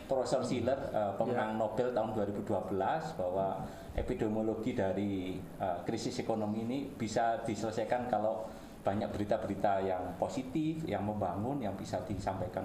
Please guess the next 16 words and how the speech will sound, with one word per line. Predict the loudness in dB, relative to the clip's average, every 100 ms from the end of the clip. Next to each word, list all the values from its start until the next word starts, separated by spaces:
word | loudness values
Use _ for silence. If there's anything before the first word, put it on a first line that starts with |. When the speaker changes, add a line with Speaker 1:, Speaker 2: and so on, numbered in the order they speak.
| -2
Speaker 1:
oleh, | -2 -4 -6 -12 -14 -14 -8
eh, | -4 -2 -2
semua | -2 -2 -2 -2
pihak. | -4 -6 -10 -4
Speaker 2:
Tapi | -2 0 0
kegelisahan | 0 0 0 2 0 0 0
ini | 0 0
kan | 0 0 -2 -2 -6 -6
sebenarnya, | -2 0 0 0 -2 -2 0 0 -2 -4 -12 -14 -16 -6
eh, | 0 2
media | 2 2 2 2 2
itu | 2
menyampaikan, | 2 2 2 0 0 0 2
tak, | 0
Pak | 0
Dahlan | -2 -2 -4